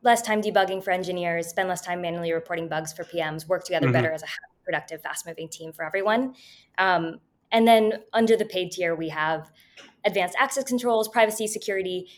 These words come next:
Speaker 1: um, that only corporations, uh, are really asking for.
Speaker 2: Okay, so yeah, that's the bit I'm interested in then. So,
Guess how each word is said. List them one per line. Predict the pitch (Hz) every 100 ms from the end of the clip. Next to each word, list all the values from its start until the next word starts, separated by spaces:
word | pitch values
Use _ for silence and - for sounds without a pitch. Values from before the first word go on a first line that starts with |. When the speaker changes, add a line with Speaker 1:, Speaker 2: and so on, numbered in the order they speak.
| -
Speaker 1:
um, | 180 175 165 165 - _ _ 175
that | 202 185 180 -
only | 220 208 196 180 -
corporations, | 240 226 202 180 180 175 160 156 156 -
uh, | 160 147 - _
are | 175
really | 170 165
asking | 156 139 - 156
for. | - - - _ _ _ _ _ _ _ -
Speaker 2:
Okay, | 135 123 110 95
so | -
yeah, | 139 147
that's | 135 156
the | 131
bit | 143
I'm | 139 135
interested | 131 - 110
in | 107 104
then. | 104 101
So, | 131